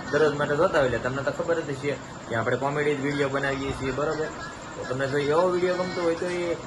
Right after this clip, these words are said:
એક નાની એવી કોમેન્ટ કરી દેજો. અને કાંઈ નવું હોય, કાંઈ આમ કાંઈક અલગ, અ,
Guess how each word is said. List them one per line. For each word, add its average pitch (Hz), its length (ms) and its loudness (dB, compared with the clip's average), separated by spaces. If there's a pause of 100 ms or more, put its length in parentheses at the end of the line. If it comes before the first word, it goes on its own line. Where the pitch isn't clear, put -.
(260)
એક 139 160 -4
નાની 160 240 2
એવી 170 120 -2
કોમેન્ટ 180 380 -2
કરી 151 120 2
દેજો. 143 260 0
અને 135 260 0
કાંઈ 139 200 -2
નવું 151 400 0
હોય, 165 160 4
કાંઈ 143 160 -2
આમ 139 140 -4
કાંઈક 135 380 -4
અલગ, 135 360 2
અ, 131 420 2